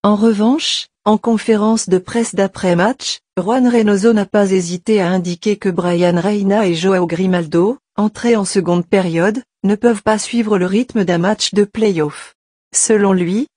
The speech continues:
cela est dû aux lacunes de la Ligue un. Il est clair que nous ne sommes pas satisfaits du tout et je vais seulement conclure aujourd'hui.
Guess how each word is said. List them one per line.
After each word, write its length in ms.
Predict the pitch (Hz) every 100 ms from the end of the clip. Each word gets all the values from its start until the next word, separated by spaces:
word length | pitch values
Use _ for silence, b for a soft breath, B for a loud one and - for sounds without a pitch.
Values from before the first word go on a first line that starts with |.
| -
cela 380 | - 208 202 202
est 40 |
dû 200 | 185 196
aux 60 | 190
lacunes 420 | 180 180 - 254
de 100 | 233
la 140 | 226 214
Ligue 240 | 202 165
un. 180 | 170 160 _ _ _ _ _ _
Il 200 | 214 202
est 80 | 190
clair 340 | 190 214 214
que 80 | -
nous 160 | 202 196
ne 120 | 190
sommes 280 | - 196 185
pas 140 | 208
satisfaits 640 | 202 190 196 180 - 190
du 160 | 170 170
tout 300 | - 220 277
et 60 | 226
je 140 | 185
vais 140 | 185
seulement 400 | 185 208 190 185
conclure 460 | 180 214 208 262 262
aujourd'hui. 520 | 233 202 196 156 156